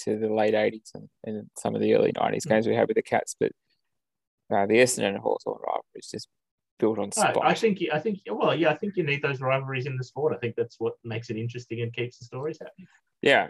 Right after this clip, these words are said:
Speaker 1: and I would love the A F L to bring back a rivalry round, um,
Speaker 2: Hmm.
Speaker 1: and just relive some of those glorious,
Speaker 2: Hmm.
Speaker 1: you know, f-, some of that glory footage, um, of those sort of things, just to,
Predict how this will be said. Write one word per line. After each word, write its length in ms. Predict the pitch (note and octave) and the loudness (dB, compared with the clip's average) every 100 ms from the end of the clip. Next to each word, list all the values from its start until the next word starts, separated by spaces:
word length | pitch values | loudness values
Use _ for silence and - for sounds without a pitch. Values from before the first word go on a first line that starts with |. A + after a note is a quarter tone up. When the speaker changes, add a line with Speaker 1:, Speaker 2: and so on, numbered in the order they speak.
| - | 2
Speaker 1:
and 120 | B2 | 6
I 160 | D3 C#3 | 8 8
would 100 | B2 | 6
love 180 | A2 - _ | 4 2 _
the 80 | A2+ | 4
A 100 | G#2 | 4
F 140 | G#2 - | 2 -2
L 120 | G#2 | -4
to 100 | G2+ - | -4 -6
bring 160 | A2 | -4
back 180 | G#2 A2 G#2+ | -2 -2 0
a 220 | G#2 G#2 - | -2 -2 2
rivalry 480 | A#2 A2+ A2+ G#2+ G#2+ | 6 6 4 -4 -4
round, 800 | G#2+ G#2+ - _ _ _ _ A#2+ A2+ | -4 -6 -8 _ _ _ _ -10 -8
um, 60 | A#2 | -8
Speaker 2:
Hmm. 60 | F#3 _ _ - | -12 _ _ -4
Speaker 1:
and 160 | G#2+ | 0
just 160 | A2 A2 | 0 6
relive 380 | A#2+ A#2 A2+ G#2+ | 8 8 6 4
some 160 | A#2 | 2
of 80 | A2 | 6
those 240 | A2 A2 - _ _ _ _ _ | 6 6 0 _ _ _ _ _
glorious, 720 | B2+ B2+ A#2+ A#2 A#2 - - - _ _ - | 6 8 10 6 4 -4 -8 -10 _ _ -14
Speaker 2:
Hmm. 140 | G#2 A#2 - _ _ | -12 -12 -20 _ _
Speaker 1:
you 100 | - B2+ | 4 6
know, 100 | A#2+ | 6
f-, 260 | C3+ - - | 4 -6 -16
some 180 | - D3+ | 0 4
of 60 | B2 | 4
that 180 | G#2+ - | 2 6
glory 320 | C3+ C3 B2+ | 6 8 4
footage, 640 | - C#3+ C#3 C3+ - - _ _ _ _ _ _ | 0 0 0 -4 -12 -16 _ _ _ _ _ _
um, 400 | A#2+ A2 A2 A2 - _ _ _ _ _ _ _ - | -8 -4 -4 -6 -12 _ _ _ _ _ _ _ -8
of 100 | B2 | 0
those 240 | A#2+ A#2 | 2 2
sort 160 | - A#2 | 2 0
of 80 | A2+ | 0
things, 260 | A#2+ A#2+ | -2 -2
just 260 | - A2+ - | -4 -4 -2
to, 200 | - A2 | 0 0